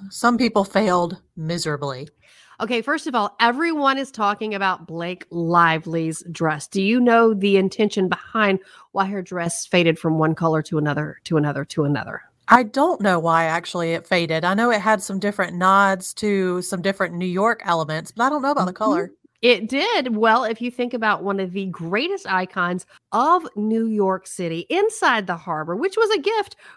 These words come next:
Speaker 2: from our French allies, the Statue of Liberty. It originally started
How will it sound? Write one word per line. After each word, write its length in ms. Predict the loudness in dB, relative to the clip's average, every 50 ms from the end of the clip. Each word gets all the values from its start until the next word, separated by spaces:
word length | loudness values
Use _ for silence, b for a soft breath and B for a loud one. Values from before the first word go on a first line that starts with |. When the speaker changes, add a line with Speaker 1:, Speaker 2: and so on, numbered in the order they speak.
| B
Speaker 2:
from 340 | B -2 2 4 4 4 4 2 0 2
our 340 | 2 4 4 4 2 0 -2
French 560 | -4 -10 -6 -2 0 0 0 0 -4 -6 -10 -10 _ -6
allies, 720 | -4 -2 -2 -4 -4 -6 -6 -6 -6 -6 -6 -8 -8 -12 b b b b b b b b
the 100 | -6 -6
Statue 540 | -4 -4 -4 -2 -2 -2 -2 -4 -2 -2 -2
of 120 | -2 0
Liberty. 600 | 0 0 2 2 2 0 0 0 0 -2 -2 -2 0
It 140 | 0 2 4
originally 800 | 4 4 4 4 4 4 4 4 4 4 4 4 4 2 2 0
started 480 | -2 -2 2 4 4 4 4 4 0